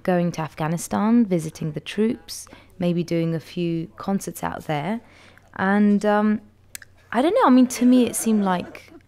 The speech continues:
the simplest and, and most obvious answer, which was a yes. This is the plane that we're going on. It's just behind me. It was quite an intense <laughs> amount of travelling. It was twenty-four hours to get there because you have to sort of change planes and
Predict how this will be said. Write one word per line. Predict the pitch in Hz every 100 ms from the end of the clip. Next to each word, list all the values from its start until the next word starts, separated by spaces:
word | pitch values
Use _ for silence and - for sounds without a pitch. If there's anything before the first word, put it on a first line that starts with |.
| -
the | 175 190
simplest | - 208 190 - 185 - - -
and, | 175 175
and | 175 175
most | 180 175 -
obvious | 175 165 170 160 170
answer, | 165 175 - 156
which | 156 156 -
was | 160
a | 170
yes. | 185 277 233 - 277 -
This | - -
is | 190
the | -
plane | - 208 208
that | 160
we're | 160
going | 196 214 226
on. | 240 254 247 - - - -
It's | -
just | - -
behind | 185 208 240 247
me. | 247 254 - - - - - -
It | 180
was | 196 180 - - - -
quite | - 214
an | 220
intense | 208 196 - 202 175 -
<laughs> |
amount | 170 175
of | 151 -
travelling. | - 180 165 151 147
It |
was | 156 -
twenty-four | - 220 - 196
hours | 165 156
to | -
get | 151 160 -
there | - 104 156
because | 147 - 147
you | 151
have | 151 -
to | -
sort | - 147
of |
change | - 151 147 139
planes | - 147 147 151 151
and | 143